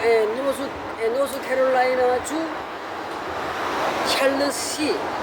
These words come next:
샬럿시티에 있는 샬럿이라는 도시입니다, 도시. 에, 샬럿시에 지금 와 있습니다.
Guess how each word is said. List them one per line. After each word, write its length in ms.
샬럿시티에 880
있는 320
샬럿이라는 760
도시입니다, 480
도시. 180
에, 1200
샬럿시에 500
지금 180
와 120
있습니다. 280